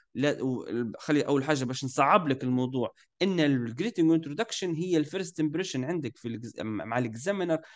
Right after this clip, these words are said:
فلو انك انت سويتي باد، باد جريتنج انتروداكشن، الاكزامينر حياخد عليك فكره سيئه وحيتضايق وحيبدا يحسب لك هلبه.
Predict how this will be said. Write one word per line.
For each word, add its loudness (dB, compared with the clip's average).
فلو 6
انك 0
انت -4
سويتي 0
باد، -2
باد 6
جريتنج -2
انتروداكشن، -4
الاكزامينر 2
حياخد 0
عليك -2
فكره -6
سيئه -2
وحيتضايق 0
وحيبدا 0
يحسب -4
لك -4
هلبه. 0